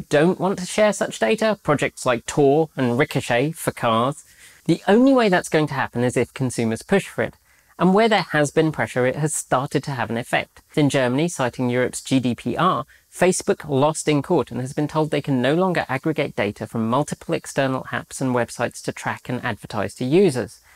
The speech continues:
Germany's Federal Cartel Office said that the user agreement, which effectively amounted to a privacy waiver, was unacceptable because people could not reasonably infer what would happen with all that shared and combined data.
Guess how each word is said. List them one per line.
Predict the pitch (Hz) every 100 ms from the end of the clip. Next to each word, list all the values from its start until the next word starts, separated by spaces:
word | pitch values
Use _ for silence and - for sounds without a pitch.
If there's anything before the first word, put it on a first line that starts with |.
| _ _ _
Germany's | 156 151 143 -
Federal | 139 135 131 120
Cartel | - 120 - 233
Office | 226 - 147
said | - 127
that | 127 -
the | 135
user | 160 156 127
agreement, | - 113 110 131 -
which | 139 - -
effectively | - 139 165 - 131 127
amounted | 127 127 123 117
to | 127
a |
privacy | - 214 202 -
waiver, | 127 120 117
was | 127 156
unacceptable | 165 160 147 - 214 - 107 - - - _ _
because | 180 190
people | - 233 233
could | 220 -
not | 165 - 165
reasonably | 160 185 220 202 208 196 202 170
infer | 185 175 151 117 117
what | 117 127
would | 131
happen | - 131 - 160
with | 135 117 -
all | - 175 214
that | 190 180 -
shared | - - 170 170 160
and | 139 113
combined | 123 107 113 131 123 113
data. | 127 131 - -